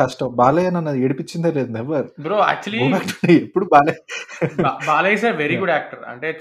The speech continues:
Speaker 2: చాలా మందికి తెలీదు, you should see ఆదిత్య త్రీ సిక్స్టీ నైన్.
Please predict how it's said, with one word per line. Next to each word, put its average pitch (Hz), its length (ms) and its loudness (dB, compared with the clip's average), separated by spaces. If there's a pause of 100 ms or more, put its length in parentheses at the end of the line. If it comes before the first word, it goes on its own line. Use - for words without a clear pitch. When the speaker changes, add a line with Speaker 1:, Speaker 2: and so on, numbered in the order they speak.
Speaker 2:
చాలా 117 120 -6
మందికి 139 200 -12
తెలీదు, 135 520 -10
you 135 80 -18
should 123 240 -16
see 170 100 -4
ఆదిత్య 147 340 -2
త్రీ 147 180 -14
సిక్స్టీ 139 280 -16
నైన్. 131 340 -16